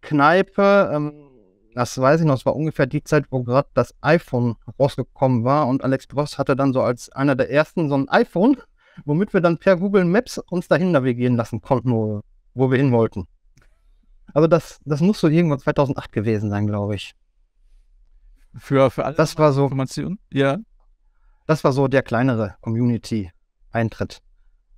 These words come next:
Speaker 2: Okay. Nur mal die Information für alle, die mit dem Namen Alex Pröss nichts anfangen können. Äh, Alex Pröss war auch einer,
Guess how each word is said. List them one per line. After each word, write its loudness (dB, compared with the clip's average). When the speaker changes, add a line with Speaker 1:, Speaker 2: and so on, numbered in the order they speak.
Speaker 2:
Okay. -4
Nur -2
mal 4
die 0
Information 0
für -4
alle, 0
die 0
mit -4
dem 0
Namen 0
Alex -2
Pröss -2
nichts -4
anfangen 0
können. -2
Äh, -4
Alex -2
Pröss -4
war 0
auch -6
einer, -4